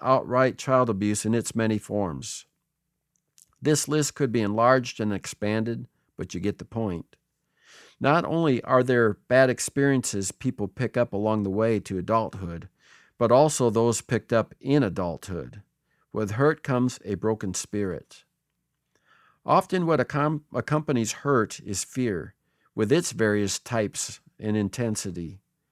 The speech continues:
An obvious one is the fear of letting your guard down to avoid getting hurt again.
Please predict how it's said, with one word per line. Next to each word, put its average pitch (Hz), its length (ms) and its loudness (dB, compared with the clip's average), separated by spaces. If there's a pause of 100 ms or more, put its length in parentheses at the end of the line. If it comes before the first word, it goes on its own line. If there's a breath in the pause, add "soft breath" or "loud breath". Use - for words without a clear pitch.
(720)
An 120 140 0
obvious 160 420 4
one 127 180 4
is 120 140 0
the 113 100 -4
fear 139 220 2
of 107 100 -4
letting 120 340 2
your 101 100 0
guard 113 380 4
down 98 260 -2
to 113 160 -2
avoid 110 340 0
getting 107 300 -2
hurt 110 260 -2
again. 85 460 -8